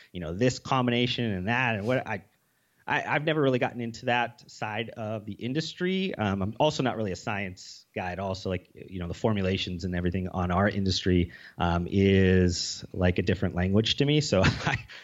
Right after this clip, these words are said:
I only know enough, uh, to be dangerous. Outside of that, I let the, uh, smart guys discuss, uh, the science. But I think overall for me, I just always go back to it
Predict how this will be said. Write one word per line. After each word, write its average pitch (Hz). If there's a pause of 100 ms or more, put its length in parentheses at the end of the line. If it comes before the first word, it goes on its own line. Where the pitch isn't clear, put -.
I 139
only 147
know 135
enough, 113 (340)
uh, 101
to 98
be 107
dangerous. 110
Outside 104
of 95
that, 95
I 95
let 95
the, 95
uh, 90
smart 101
guys 117
discuss, 120
uh, 131
the 123
science. 131
But 139
I -
think 196
overall 127
for 120
me, 143 (680)
I 156
just 226
always 175
go 131
back 123
to 113 (120)
it 127